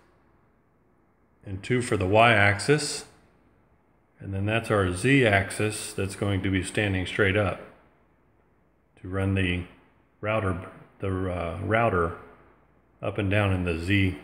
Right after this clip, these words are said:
vertical axis. So all our wires are here. We have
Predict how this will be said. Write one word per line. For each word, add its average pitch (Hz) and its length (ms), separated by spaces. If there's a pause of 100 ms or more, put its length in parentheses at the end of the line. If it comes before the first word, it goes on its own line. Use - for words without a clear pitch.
vertical 95 400
axis. - 600 (1900)
So 90 460
all 98 140
our 98 160
wires 101 440
are 98 120
here. 110 420 (960)
We 98 140
have 92 320